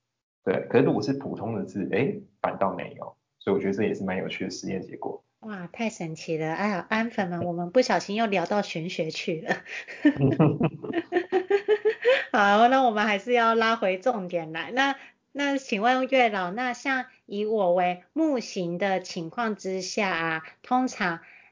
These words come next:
Speaker 2: 呃，在我的房子里面要怎么样才能够聚集到好财运、财源跟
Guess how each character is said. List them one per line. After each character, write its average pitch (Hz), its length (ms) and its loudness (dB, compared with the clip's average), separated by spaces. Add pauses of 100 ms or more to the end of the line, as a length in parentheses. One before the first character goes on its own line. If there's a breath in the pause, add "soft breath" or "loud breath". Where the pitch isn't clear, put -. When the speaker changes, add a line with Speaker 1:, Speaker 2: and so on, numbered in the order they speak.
Speaker 2:
呃， 196 180 0
在 269 220 4
我 202 120 4
的 175 140 0
房 175 320 -4
子 196 180 -2
里 170 160 -2
面 190 260 -2
要 240 180 2
怎 175 180 -6
么 160 140 -10
样 247 240 -2
才 185 160 -8
能 165 180 -6
够 196 160 0
聚 220 240 0
集 165 220 -8
到 190 180 0
好 - 240 -16
财 - 320 -14
运、 180 400 -2
财 160 260 -10
源 165 360 -8
跟 175 560 0